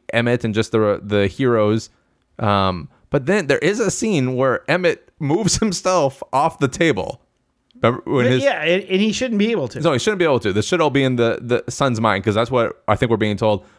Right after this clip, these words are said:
Speaker 1: But more than that, the story where the, with the dad and the son was so cheesy.
Speaker 2: Well,
Speaker 1: Did you
Speaker 2: A,
Speaker 1: like that part?
Speaker 2: A, it made me felt as if I don't play with my son enough.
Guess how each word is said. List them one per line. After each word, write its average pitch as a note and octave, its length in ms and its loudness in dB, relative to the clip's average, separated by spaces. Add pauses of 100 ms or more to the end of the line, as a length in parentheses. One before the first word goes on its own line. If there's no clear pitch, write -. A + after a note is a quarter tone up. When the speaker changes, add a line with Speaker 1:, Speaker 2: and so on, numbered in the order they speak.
Speaker 1:
But C3+ 100 0
more G3 300 0
than D3+ 140 -2
that, F#2+ 280 0
the A#2+ 200 -4
story C#3 640 0
where A2+ 200 0
the, A2 260 -2
with B2 160 0
the B2+ 100 4
dad E3 280 2
and A2+ 120 0
the A2+ 60 0
son G#2 420 0 (800)
was C3 200 2
so C#3 400 0
cheesy. F#3+ 600 -2
Speaker 2:
Well, F#3 280 0 (100)
Speaker 1:
Did G#3 160 0
you E3 80 2
Speaker 2:
A, - 20 0
Speaker 1:
like G#3 160 -2
that A3+ 140 0
part? A3 240 -2
Speaker 2:
A, F#3+ 300 -2
it F3 220 -4
made G#3 220 -2
me F3+ 120 -2
felt D3+ 240 0
as C3+ 100 -4
if C3+ 120 -4
I C3 120 2
don't C#3 240 0
play D3+ 160 0
with A#2+ 140 -10
my D3+ 180 2
son A#2 300 -2
enough. - 400 -18